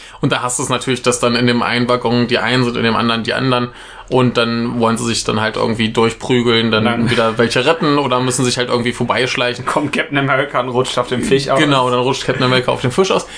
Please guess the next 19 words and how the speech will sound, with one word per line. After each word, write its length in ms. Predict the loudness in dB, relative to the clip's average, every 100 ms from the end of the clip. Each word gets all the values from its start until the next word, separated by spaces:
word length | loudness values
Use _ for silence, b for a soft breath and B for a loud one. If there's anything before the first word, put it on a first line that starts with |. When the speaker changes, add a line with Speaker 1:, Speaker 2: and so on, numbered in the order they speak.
| B B
Speaker 1:
Nee, 160 | 2 4
und 80 | 4
dann 100 | 2
gibt's 180 | 2
halt 120 | 0 0
auch 120 | 0
so, 180 | 2 2
so 120 | 2
lustige 340 | 2 0 0 0
Feststellungen, 600 | -2 0 0 0 0 0
wie 160 | 0
dass, 560 | 2 0 0 0 -2 0
äh, 180 | 0 0
zum 220 | 0 0
Beispiel 520 | 2 0 0 0 0
so 80 | 2
ein 80 | 0
Zombie, 480 | 0 0 2 2 0 -4 _ -4
Speaker 2:
Ja. 320 | -2 0